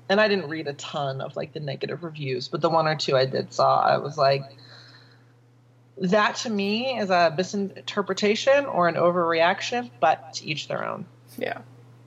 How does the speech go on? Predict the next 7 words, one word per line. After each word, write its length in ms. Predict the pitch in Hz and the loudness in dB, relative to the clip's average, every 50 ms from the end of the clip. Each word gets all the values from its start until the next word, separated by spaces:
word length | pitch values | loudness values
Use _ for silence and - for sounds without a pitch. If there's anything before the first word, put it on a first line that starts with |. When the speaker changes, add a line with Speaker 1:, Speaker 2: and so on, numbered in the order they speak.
| - - _ _ _ - - - - | -20 -20 _ _ _ -14 -14 -14 -12
Speaker 1:
So 320 | - - - - - - - | -10 -8 -4 -2 -2 0 0
I'm 140 | - 143 143 | 0 0 2
really, 240 | 139 135 135 135 - | 2 2 2 0 -2
um, 160 | 60 58 57 55 | -4 -4 -4 -6
liking 320 | 60 - - - - - | -6 -8 -8 -10 -14 -12
that. 380 | - 58 57 - - - - - - - | -10 -8 -8 -10 -10 -14 -18 -10 -4 -2
Um, 400 | 156 151 151 151 151 147 151 | 0 2 4 4 4 2 0